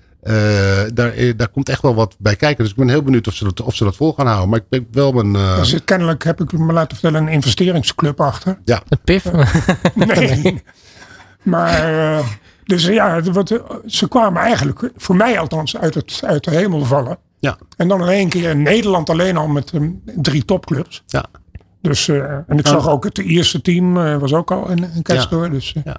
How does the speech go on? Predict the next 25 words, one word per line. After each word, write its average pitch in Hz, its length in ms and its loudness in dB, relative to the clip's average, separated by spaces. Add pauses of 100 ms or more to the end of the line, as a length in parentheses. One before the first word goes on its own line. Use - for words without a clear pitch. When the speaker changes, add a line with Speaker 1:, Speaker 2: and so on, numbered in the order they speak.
Speaker 1:
nee, 113 160 0
zeker. 107 400 -4
Dus, 87 160 -4
dus 117 300 -2
die, 123 340 2
die 123 160 4
hou 117 180 2
ik 117 80 -4
wel, 113 320 0
daar 131 140 0
kijk 139 220 0
ik 131 60 -10
wel 135 180 2
naar 123 180 0
met 117 120 -2
aandacht. 127 320 0
Net 139 120 0
zoals 127 200 0
dat 110 140 -2
ik 117 60 0
met 113 140 -2
aandacht 120 380 0
naar, 104 280 2
eh, 101 180 2 (580)
dat, - 300 -2